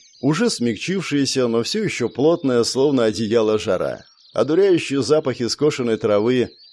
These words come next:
яростный треск кузнечиков, легко перекрывающих слабое гудение электродвигателей, садово-огородной агротехники и гоготание гусей. Ну и то и дело долетающие нотки навоза, не без того.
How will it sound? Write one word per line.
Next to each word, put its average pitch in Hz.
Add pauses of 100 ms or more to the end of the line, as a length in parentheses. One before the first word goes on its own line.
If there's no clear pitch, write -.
яростный 151
треск 139
кузнечиков, 139
легко 135
перекрывающих 135
слабое 147
гудение 123
электродвигателей, 117 (140)
садово-огородной 135
агротехники 120
и 120
гоготание 120
гусей. 90 (340)
Ну 202
и 202
то 139
и 123
дело 143
долетающие 135
нотки 131
навоза, 143
не 113
без 123
того. 151